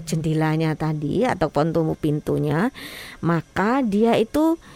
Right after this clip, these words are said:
mengeluarkan, jadi meng-, me-, apa ya, eh, masukkan ke, memasuk-, masuk ke sel itu adalah, eh, eh, genomnya tadi, R N A ataupun D N A. Nah,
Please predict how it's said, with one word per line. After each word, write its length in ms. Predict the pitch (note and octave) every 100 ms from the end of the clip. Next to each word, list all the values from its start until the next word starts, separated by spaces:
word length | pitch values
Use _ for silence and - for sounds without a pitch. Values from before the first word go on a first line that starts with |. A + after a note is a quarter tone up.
| - - -
mengeluarkan, 1400 | B3 B3 C#4 C#4 C4 C4 B3 A#3+ G#3+ C#3 A#2+ D3 G3+ E3
jadi 220 | D#3 A3
meng-, 580 | A3+ A3+ A#3 A#3 A3+ -
me-, 920 | G3+ A3 A3+ A3+ A3+ A3+ A3+ A3 A3
apa 240 | - G#3+ F3
ya, 200 | E3 F3+ - - - - - - - - -
eh, 360 | G3+ G3+ G3
masukkan 920 | G3+ G#3 G#3+ G#3 - D4 - A#3 G#3 G3
ke, 160 | F3+
memasuk-, 560 | C#3+ A3 A3 G3 - -
masuk 460 | C#3 G#3+ A3+ - -
ke 120 | G#3+
sel 280 | - G3 E3+
itu 360 | - F3 - C#4
adalah, 540 | A3 D#3+ E3 F3 A#3+ - - - - -
eh, 600 | F3 F3+ F3 F3 F3 F3 - - - - -
eh, 200 | - F3
genomnya 560 | - G3 F3 F3 F3 E3+
tadi, 380 | F3 E3 D#3+ - - - -
R 180 | - E3 E3+
N 100 | E3
A 180 | - F#3+
ataupun 460 | G3+ E3+ E3+ - G3
D 140 | G3+
N 260 | - C#3+ C#3+
A. 280 | - D3+ D3
Nah, 220 | D3+ D3+